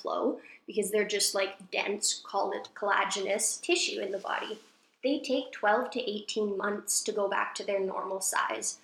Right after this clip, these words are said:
So if you think at six weeks you can get back to your CrossFit, to your hit fitness, your running, you're, you, you're wrong.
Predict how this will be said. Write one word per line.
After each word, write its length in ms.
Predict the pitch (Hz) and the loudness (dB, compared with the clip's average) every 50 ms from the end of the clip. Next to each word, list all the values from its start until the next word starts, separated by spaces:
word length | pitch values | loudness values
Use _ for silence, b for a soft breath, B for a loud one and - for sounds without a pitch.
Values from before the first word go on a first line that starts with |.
| b b b | b b b
So 160 | - - 233 | 0 2 4
if 100 | 233 233 | 4 4
you 160 | 233 254 262 | 2 0 0
think 180 | 269 269 269 262 | 0 -2 -2 -2
at 140 | 247 - - | -2 2 2
six 320 | - 214 214 208 - - | 2 2 2 0 -2 -2
weeks 260 | 202 208 214 - - | -2 -4 -4 -6 -8
you 60 | 208 202 | -6 -4
can 160 | 226 202 202 | -2 -2 0
get 160 | 196 190 190 | -2 -2 0
back 220 | 196 185 190 - - | 2 2 2 2 0
to 100 | - 208 | -2 -4
your 80 | 196 | -4
CrossFit, 680 | 190 - - 196 196 196 190 - - - 214 208 208 208 - | -6 -4 -2 0 0 4 4 4 4 6 6 4 4 2 -4
to 60 | - | -4
your 200 | 202 196 196 196 | -4 -2 -2 -4
hit 340 | 190 - - 202 - - - | -4 -2 0 0 0 0 0
fitness, 460 | - 190 - 196 202 202 196 202 - | -2 -2 0 0 2 2 2 2 2
your 140 | 208 202 196 | 0 0 -2
running, 480 | 190 - - - 196 220 269 330 349 b b b b b b b b b _ _ | 0 0 0 0 2 0 0 0 -2 b b b b b b b b b _ _
you're, 240 | - 247 254 - - - - - _ _ _ _ _ - | 2 4 4 4 2 -2 -8 -16 _ _ _ _ _ -6
you, 260 | 247 240 233 233 226 - | -4 -2 0 0 -2 2
you're 240 | 214 233 233 214 196 | 6 8 8 8 8
wrong. 280 | 190 - - - - | 6 4 4 0 -4